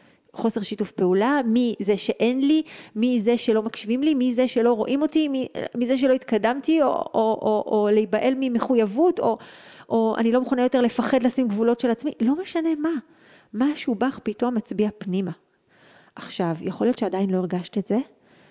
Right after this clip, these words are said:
ועכשיו כשעשית את התרגיל הזה עם עצמך, ויכול להיות שאת תרגישי את זה בהמשך, ויכול להיות שכבר הרגשת את זה, אבל תתכונני שזה יבוא. רק מה?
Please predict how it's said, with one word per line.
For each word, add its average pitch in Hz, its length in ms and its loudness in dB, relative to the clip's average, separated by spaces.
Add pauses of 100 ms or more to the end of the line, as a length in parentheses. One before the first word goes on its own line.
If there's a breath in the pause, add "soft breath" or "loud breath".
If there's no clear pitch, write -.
(380 soft breath)
ועכשיו 170 720 0
כשעשית 190 320 -4
את 185 100 -4
התרגיל 175 460 -2
הזה 175 200 0
עם 175 120 -2
עצמך, 208 500 -4
ויכול 180 340 -2
להיות 190 200 -2
שאת 175 260 -4
תרגישי 175 340 -4
את 185 60 -2
זה 185 80 0
בהמשך, 170 600 -4
ויכול 175 260 -2
להיות 196 80 -4
שכבר 190 260 -4
הרגשת 180 440 -4
את 240 60 -8
זה, 285 80 0 (560 loud breath)
אבל 196 180 -4
תתכונני 185 520 -4
שזה 185 280 -6
יבוא. 156 320 -4
רק 214 240 -6
מה? 165 580 -2